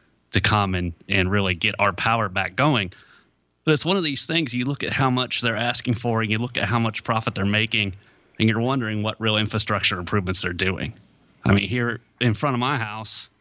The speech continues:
power lines are still above the ground. You know, I live on a, on a coastal island where wind, rain, these events are, are a constant.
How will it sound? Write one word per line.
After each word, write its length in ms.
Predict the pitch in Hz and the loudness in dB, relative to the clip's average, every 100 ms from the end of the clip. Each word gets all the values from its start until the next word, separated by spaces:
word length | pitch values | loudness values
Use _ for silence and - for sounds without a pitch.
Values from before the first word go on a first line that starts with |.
| _ _ _ _ _ _ _ _ | _ _ _ _ _ _ _ _
power 240 | - 127 135 | -2 0 0
lines 260 | 117 117 | -2 -2
are 40 | 104 | -2
still 220 | - 117 | -2 -2
above 180 | 101 101 | -2 -2
the 100 | 98 | 0
ground. 380 | 110 - - - _ _ _ _ _ _ _ _ _ - | 0 0 -6 -18 _ _ _ _ _ _ _ _ _ 0
You 80 | |
know, 40 | 104 | 2
I 120 | 117 | 2
live 180 | 135 113 | 0 -2
on 160 | 107 | -2
a, 340 | 98 90 - 113 | -4 -8 -2 0
on 120 | 95 | 2
a 40 | |
coastal 500 | 98 - 131 - 113 - | -2 -2 0 0 -4 0
island 480 | 110 113 90 78 - _ _ _ _ _ | 0 0 -4 -10 -16 _ _ _ _ _
where 180 | 120 104 | 2 4
wind, 520 | 107 120 120 117 110 - _ _ - | 2 0 0 -2 -4 -8 _ _ -2
rain, 440 | 110 113 110 110 | 2 2 2 0
these 180 | 104 101 | -2 -2
events 360 | 101 107 104 | 0 0 -2
are, 160 | 98 90 | -6 -2
are 100 | 101 | -2
a 40 | 95 | 0
constant. 640 | - 131 131 - 87 | 0 2 0 -4 -8